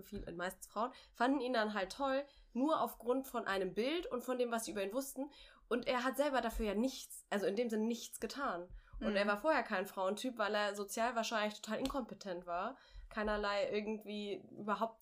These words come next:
Speaker 1: es gut mit Frauen sprechen konnte und jetzt nur über so eine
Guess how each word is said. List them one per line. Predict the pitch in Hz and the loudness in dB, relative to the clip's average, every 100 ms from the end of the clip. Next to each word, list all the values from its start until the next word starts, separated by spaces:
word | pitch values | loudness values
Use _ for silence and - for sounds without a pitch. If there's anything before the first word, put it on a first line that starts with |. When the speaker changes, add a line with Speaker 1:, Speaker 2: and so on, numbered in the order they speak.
| - | -14
Speaker 1:
es | 208 - - - _ - - - _ | -14 -12 -18 -20 _ -20 -20 -20 _
gut | - 254 254 | -4 -2 -2
mit | |
Frauen | 233 226 202 | -2 -2 -2
sprechen | - 262 269 381 | -2 -8 -6 -6
konnte | 208 180 190 220 320 - - - | -2 -4 -2 -6 -8 -14 -20 -10
und | 196 | -4
jetzt | 214 208 - | -2 -2 -4
nur | 226 233 254 | 0 0 0
über | 240 226 226 | -2 -2 -2
so | 214 | 0
eine | 220 208 | -4 -6